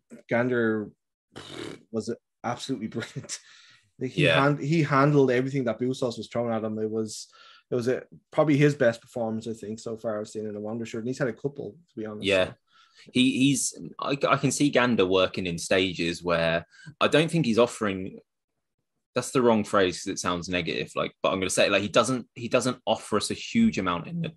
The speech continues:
Speaker 2: attacking phases. But I don't think that's a problem, because I think, uh,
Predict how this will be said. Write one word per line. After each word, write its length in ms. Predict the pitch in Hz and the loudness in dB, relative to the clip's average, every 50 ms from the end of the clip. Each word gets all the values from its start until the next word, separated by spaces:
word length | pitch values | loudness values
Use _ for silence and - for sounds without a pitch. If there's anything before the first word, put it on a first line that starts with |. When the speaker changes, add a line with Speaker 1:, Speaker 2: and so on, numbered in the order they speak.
| _ _ _ - | _ _ _ -16
Speaker 2:
attacking 440 | 160 - - 98 - - 98 92 85 | -8 -6 -4 -4 -4 -6 -8 -6 -2
phases. 540 | 92 85 92 95 - - 80 - - - - - - - - - _ - | -2 -2 -2 -2 -4 -6 -6 -6 -6 -10 -14 -16 -20 -18 -20 -6 _ 4
But 60 | 107 | 4
I 60 | 107 | 6
don't 200 | - 127 131 135 | 6 4 2 4
think 140 | 139 123 117 | 2 2 0
that's 160 | 110 107 - | 0 0 -2
a 40 | 98 | -2
problem, 420 | - - 117 - - 92 87 87 | 2 2 2 2 2 0 -2 -2
because 200 | 90 90 95 90 | -4 -4 0 0
I 60 | 98 | 0
think, 340 | - - 104 98 98 - - _ _ _ _ _ _ _ _ _ _ _ _ _ _ - | 0 0 -2 -2 -2 -6 -10 _ _ _ _ _ _ _ _ _ _ _ _ _ _ -10
uh, 140 | - - - | -8 -6 -6